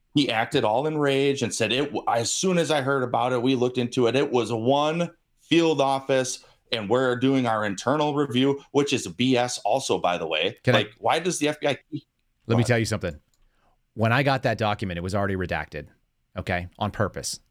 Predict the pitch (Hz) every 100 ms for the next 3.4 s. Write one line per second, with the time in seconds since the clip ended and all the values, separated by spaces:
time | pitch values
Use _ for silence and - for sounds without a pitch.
0 | _ 117 113 123 139 131 120 117 113 110
1 | 113 104 98 92 101 95 104 - - -
2 | 101 - - 120 113 139 139 - 117 101
3 | 95 - 127 135